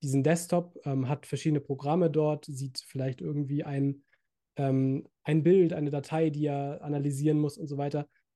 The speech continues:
Und wenn das Rätsel gelöst wird, dann geht für die gesamte Gruppe das Spiel weiter. Also dann läuft die nächste Cutscene. Wir haben das Spiel sehr, sehr storylastig aufgebaut. Sprich, es gibt zwischen jedem weiteren Rätsel, jedem Kapitel eine, eine Videosequenz, die dann alle auch gleichzeitig sehen.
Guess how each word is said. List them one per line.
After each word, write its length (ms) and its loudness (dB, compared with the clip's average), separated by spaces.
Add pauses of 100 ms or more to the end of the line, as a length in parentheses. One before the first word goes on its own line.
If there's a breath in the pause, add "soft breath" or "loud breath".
(120)
Und 200 4
wenn 240 6
das 200 0
Rätsel 240 2
gelöst 440 2
wird, 360 -4
dann 340 2
geht 180 2
für 180 -4
die 140 -8
gesamte 400 0
Gruppe 320 0
das 160 -2
Spiel 320 -2
weiter. 300 0
Also 120 -8
dann 280 -8
läuft 240 2
die 40 4
nächste 440 2
Cutscene. 500 0
Wir 80 2
haben 120 4
das 220 -4 (360)
Spiel 320 2
sehr, 240 2
sehr 120 0
storylastig 840 -2
aufgebaut. 560 0
Sprich, 240 -4
es 160 -14
gibt 200 -6
zwischen 300 -2
jedem 480 2 (420)
weiteren 360 2
Rätsel, 340 0
jedem 160 0
Kapitel 420 -4
eine, 380 -6 (520)
eine 220 0
Videosequenz, 760 2
die 120 -10
dann 140 -4
alle 220 0
auch 120 -12
gleichzeitig 540 -2
sehen. 440 -2